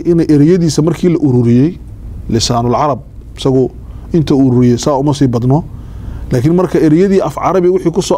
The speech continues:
aroor dhan la ururiyey, waxay dhahdeen, waxay gaadhaysaa wax ku dhow siddeed milyan oo kelmadood. Marka siddeed milyan oo mufradood af ay ku jirto uu yar yahay. Walidaalika buu Ilaahay yidhi,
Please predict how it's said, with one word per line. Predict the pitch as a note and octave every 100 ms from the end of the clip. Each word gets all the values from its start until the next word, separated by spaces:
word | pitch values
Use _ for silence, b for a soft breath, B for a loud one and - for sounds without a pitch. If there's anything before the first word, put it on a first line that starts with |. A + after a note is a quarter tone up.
| D#3
aroor | D#3+ D#3+
dhan | E3
la | D3
ururiyey, | C3+ B2 B2+ D3+ F3
waxay | C#3 C#3
dhahdeen, | C3 B2 D3+ A3 - B B B B B -
waxay | - C#3
gaadhaysaa | D3+ D#3+ C#3+ - C#3+ E3+ - B B B B -
wax | C#3+ C#3
ku | -
dhow | D#3 D3+ C3+ E3 - - - - -
siddeed | - - C3 C#3 D3 C3
milyan | B2+ A#2+ B2 C3 C#3+
oo | A#2 A2+
kelmadood. | - G2 G2 F2+ F2+ - - - - - - B B B B B B -
Marka | C#3 C3+ A#2 - -
siddeed | - D#3+ F#3+
milyan | F3 F#3
oo | D#3
mufradood | C3+ - A#2+ A2 G#2 - - -
af | D3+
ay | D#3
ku | F3
jirto | C3+ C3 - A2 - - - -
uu | C3+
yar | D3+ C3+
yahay. | G2+ -
Walidaalika | A2 C3 E3+ F3 F3
buu | D#3
Ilaahay | C#3+ F3 F3
yidhi, | D3+